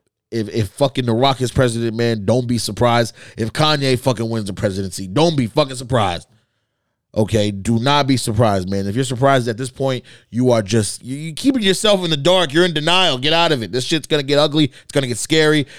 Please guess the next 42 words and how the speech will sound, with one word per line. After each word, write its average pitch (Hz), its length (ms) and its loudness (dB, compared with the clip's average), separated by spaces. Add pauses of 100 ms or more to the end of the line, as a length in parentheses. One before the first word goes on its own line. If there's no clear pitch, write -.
(180)
And 135 560 0
just 160 160 -10
be 226 140 0
prepared, 233 440 0
y'all. 185 480 -2
Be 165 140 -8
prepared 170 380 -2
for 147 80 -10
anything, 160 520 -8 (380)
okay? 107 400 -14 (800)
So - 160 -12
to 202 80 -14
get 302 160 -8
off 220 160 -6
of 156 80 -6
that, 143 180 -8
I'll 160 100 -10
get 214 140 -10
off 165 140 -6
of 127 80 -10
that 92 220 -14
topic. - 260 -14
I'll 95 100 -10
get 92 140 -10
off 85 160 -10
of 82 60 -12
that 78 160 -14
topic, - 260 -16
whatever. 92 260 -10
I 113 40 -12
got 143 180 -4
a 143 40 -4
little 135 180 -4
hot 127 260 -8
there. 110 160 -4
My 107 140 -6
bad, 90 320 -12
y'all. - 240 -14 (960)
I 160 60 2
do 170 180 6
wanna 160 240 6
say, 127 460 2